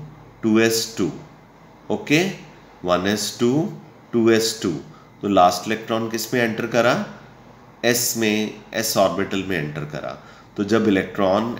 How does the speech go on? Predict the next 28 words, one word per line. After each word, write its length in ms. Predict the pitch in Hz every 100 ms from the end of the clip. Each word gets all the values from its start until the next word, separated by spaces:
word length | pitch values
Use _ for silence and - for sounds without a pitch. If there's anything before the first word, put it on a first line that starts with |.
| -
S 220 | 101 -
orbital 400 | 107 104 113 120
में 180 | 120 117
enter 220 | 107 117
करते 400 | 113 113 - 123
हैं, 340 | 139 208 - - - - 90
they 100 | 104
are 220 | 107 95
called 240 | 87 87
as 200 | 107 170 - - - -
s 260 | 98 - -
block 260 | - 78
element। 540 | - 64 60 57 57 - - - - -
तो 100 | 101
group 320 | 92 101 104
number 300 | 113 113 127
one 540 | 98 92 101 127 160 - 104
and 320 | 101 101 101
two 220 | 120 127
जो 220 | 113 104
है, 320 | 98 87 98 113 - - -
उनको 420 | 101 101 107 -
S 260 | 98 95 -
block 280 | 104 104 95
element 400 | 85 85 87 87
कहा 300 | 90 80 76
जाता 540 | 71 69 - 69
है। 60 | 73